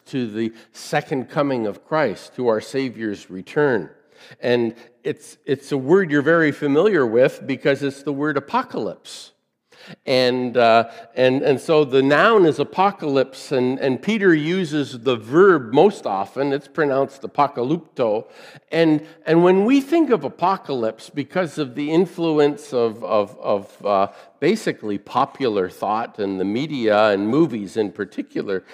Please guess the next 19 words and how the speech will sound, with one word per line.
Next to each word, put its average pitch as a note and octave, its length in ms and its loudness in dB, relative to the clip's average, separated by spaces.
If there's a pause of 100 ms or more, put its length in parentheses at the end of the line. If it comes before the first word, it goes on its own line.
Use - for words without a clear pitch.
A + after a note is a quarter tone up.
(200)
whenever G3+ 400 4
we E3+ 160 -2
think F#3+ 240 -4
of C#3+ 100 -6
apocalypse, A#2 760 -6
we E3+ 160 -4
think C3+ 260 -2
of D#2+ 240 -12
disaster. - 880 -8 (800)
But F3+ 140 -6
that's B3 260 -2
not A#3+ 220 0
what G#3+ 160 -6
the G3+ 80 0
word G3+ 340 -2
means. A3 800 -10 (340)
The F3 100 2
word G3 400 2
apocalypse G3 1000 -2